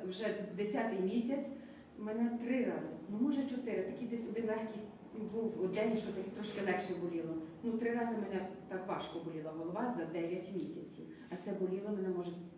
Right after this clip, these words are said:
три, е, на тиждень три рази. Я думала, що я з розуму зійду. Кажуть по-науковому, що це мігрені. Можливо,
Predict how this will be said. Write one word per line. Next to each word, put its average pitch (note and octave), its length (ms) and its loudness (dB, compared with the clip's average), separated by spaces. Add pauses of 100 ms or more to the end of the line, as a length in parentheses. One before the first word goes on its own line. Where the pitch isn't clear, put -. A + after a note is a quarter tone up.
три, F#3+ 180 0 (240)
е, F#3+ 100 2 (100)
на F#3+ 180 4
тиждень A#3+ 480 4
три G3 180 0
рази. - 320 0 (840)
Я G#3+ 120 0
думала, A3+ 220 2
що A#3 160 0
я A3 120 4
з - 80 0
розуму F3+ 360 2
зійду. D#3+ 320 -2 (320)
Кажуть A#3+ 340 2
по-науковому, G#3+ 560 4
що A#3 160 0
це A3+ 120 0
мігрені. A3 680 2 (280)
Можливо, G3+ 400 -2